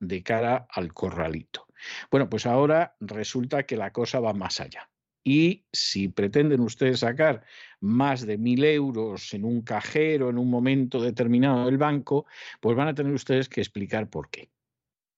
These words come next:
Y, bueno, pues es que yo, es mi dinero. No, no, no.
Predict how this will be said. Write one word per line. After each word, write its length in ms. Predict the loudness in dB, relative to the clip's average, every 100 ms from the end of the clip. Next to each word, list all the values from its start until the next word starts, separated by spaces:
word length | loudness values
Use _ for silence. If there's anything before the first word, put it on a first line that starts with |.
| _
Y, 500 | 0 4 6 4 2 -10 -16 -16 -8
bueno, 240 | -2 -2
pues 160 | -2 -6
es 140 | -8
que 200 | -2 -2
yo, 300 | 2 4 4 0 -16 -4
es 120 | 2
mi 140 | 4 6
dinero. 420 | 6 6 4 0
No, 420 | 0 2 2 0 _ -2
no, 240 | 2 4
no. 300 | 6 4 0